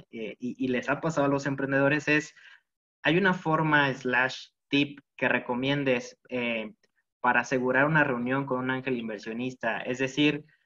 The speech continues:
ya sea que inclusive sea una reunión con, con un founder que te pueda referir, eh, pero poniéndolo un poco más como en el contexto que compartimos, ¿alguna vez te han enviado un, un email en frío o una llamada en frío de, de alguien que te haya buscado para una cita o algo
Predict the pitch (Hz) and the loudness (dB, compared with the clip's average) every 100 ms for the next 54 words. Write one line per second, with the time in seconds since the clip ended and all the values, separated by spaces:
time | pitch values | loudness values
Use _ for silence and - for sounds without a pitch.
0 | _ - 127 131 147 147 143 139 127 104 | _ 0 2 4 4 2 4 2 2 0
1 | - 120 - 117 139 135 127 131 127 127 | -8 -12 -10 -6 0 2 2 4 4 4
2 | 127 123 113 120 123 117 110 101 - 110 | 2 0 -2 -4 -4 -6 -8 -10 -10 -8
3 | 120 123 127 127 123 123 104 - 120 117 | -8 -6 -4 -2 -2 -6 -12 -8 -4 -2
4 | 113 - 110 131 139 135 - - _ - | -4 -6 -2 2 2 0 -8 -20 _ -8
5 | 113 110 107 101 - 127 123 127 135 147 | -4 -2 0 -2 0 -2 0 0 2 2
6 | 147 143 147 147 135 139 139 139 131 120 | 2 2 0 0 2 2 2 -4 -4 -4
7 | 113 117 120 131 - - - 117 117 117 | -4 -6 -4 -4 -4 -12 -12 -8 -8 -6
8 | 143 120 - - - _ _ 120 127 151 | -4 -4 -8 -14 -20 _ _ -4 0 2
9 | 160 160 160 147 151 151 139 139 139 139 | 4 2 2 2 2 2 2 4 2 2
10 | 139 143 135 139 143 143 139 135 127 131 | 0 -2 -4 -4 -2 0 0 2 2 2
11 | 135 120 - 135 135 135 127 113 107 107 | 2 -2 -4 -2 2 2 0 -2 -4 -4
12 | 120 135 131 117 117 123 120 - 135 131 | -4 -2 0 0 0 0 -2 -6 -4 0
13 | 127 113 107 - 120 101 - 117 117 135 | 0 -2 -8 -8 -6 -6 -6 -2 0 0
14 | 196 139 - 120 117 113 110 123 135 131 | -2 -4 -4 -4 -4 -4 -2 0 -2 -2
15 | 117 - 127 131 117 120 123 - - 117 | -8 -4 -4 -4 -6 -4 -4 -6 -6 -4
16 | 117 135 127 123 | -2 -2 -2 -8